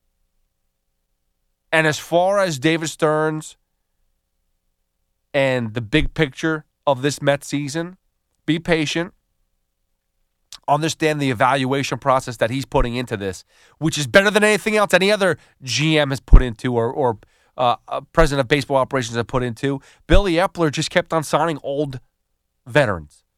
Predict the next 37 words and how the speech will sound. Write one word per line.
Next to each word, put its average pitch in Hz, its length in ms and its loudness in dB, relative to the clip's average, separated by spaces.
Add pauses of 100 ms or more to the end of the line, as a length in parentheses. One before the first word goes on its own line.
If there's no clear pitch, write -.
(640)
That 160 280 2
wasn't, 156 420 0 (340)
uh, 131 320 0
the, 120 440 -4
the 120 220 -6
way 131 240 0
to 123 80 -2
build 117 520 -2 (560)
a 139 60 -4
franchise, 95 680 -6 (200)
build 123 320 2
an 123 60 0
organization. 101 720 -6 (1000)
Who 220 140 2
knows 214 340 2
what 156 120 2
Porter 120 440 4 (420)
and, 117 380 -2
um, 101 340 2
Zach 113 240 -2
Scott 113 300 0
would 117 100 -10
have 101 60 -12
done? 90 260 -8 (160)
Who 262 120 -2
knows? 302 480 0 (460)
I 185 80 0
know 185 100 2
Francisco 175 440 -2
Lindor 160 340 0
got 165 140 0
traded 165 320 -2
in, 160 280 -12
in 160 240 -8
between 151 440 -4
their 139 120 -2
tenure, 160 540 -4